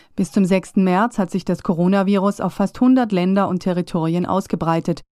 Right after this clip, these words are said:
mit über hunderttausend Infektionen und fast dreitausendfünfhundert Todesfällen weltweit. Seit dem ersten Ausbruch vor drei Monaten haben die Behörden und die von der Kommunistischen Partei Chinas kontrollierten Nachrichtenmedien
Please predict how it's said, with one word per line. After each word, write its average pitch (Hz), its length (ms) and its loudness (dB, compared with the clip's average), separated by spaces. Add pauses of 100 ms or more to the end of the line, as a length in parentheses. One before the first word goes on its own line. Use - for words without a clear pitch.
(260)
mit 202 140 0
über 196 260 2
hunderttausend 220 760 0
Infektionen 190 800 0 (260)
und 220 160 2
fast 240 300 -2
dreitausendfünfhundert 175 1160 0
Todesfällen 190 720 0
weltweit. 165 640 -2 (640)
Seit 175 240 -2
dem 175 120 0
ersten - 340 -2
Ausbruch 220 460 0
vor 185 200 0
drei 170 220 0
Monaten 196 540 0 (280)
haben 214 220 2
die 240 100 4
Behörden 233 500 2
und 185 200 0
die 196 100 0
von 196 160 -2
der 180 120 0
Kommunistischen 196 640 0
Partei 180 400 -2
Chinas 214 500 2
kontrollierten 190 640 0
Nachrichtenmedien 190 960 0